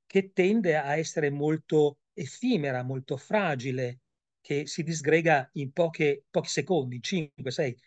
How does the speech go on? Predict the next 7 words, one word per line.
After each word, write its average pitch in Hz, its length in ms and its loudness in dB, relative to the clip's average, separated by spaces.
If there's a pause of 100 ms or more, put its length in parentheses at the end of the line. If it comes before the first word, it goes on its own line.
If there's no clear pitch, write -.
sette - 400 -2
secondi, 175 520 0
appare 131 680 -4 (280)
e 165 120 0
scompare, 123 840 -4
eh, 131 340 -10
contemporaneamente. 123 1040 -10